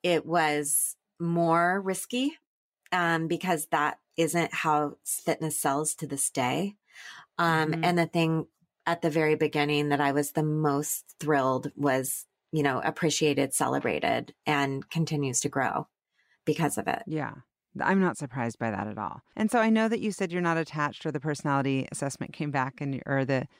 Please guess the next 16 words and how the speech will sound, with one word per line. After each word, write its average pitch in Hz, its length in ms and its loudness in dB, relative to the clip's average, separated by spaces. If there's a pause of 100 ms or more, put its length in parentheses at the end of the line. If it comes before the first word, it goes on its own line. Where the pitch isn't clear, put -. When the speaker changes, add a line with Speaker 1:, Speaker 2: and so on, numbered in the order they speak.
(440)
Speaker 2:
the, 147 240 4
um, 127 460 4 (1000)
the 156 160 -2
result 151 380 0
was, 147 140 0
Speaker 1:
Yeah. 139 180 0 (140)
Speaker 2:
you 147 160 -2
know, 147 80 0
"I'm 135 100 -2
not 139 160 0
attached 139 400 -4
to 151 80 -4
money." 135 420 -2 (300)
Do 175 100 -4
you 180 160 4
like 160 640 0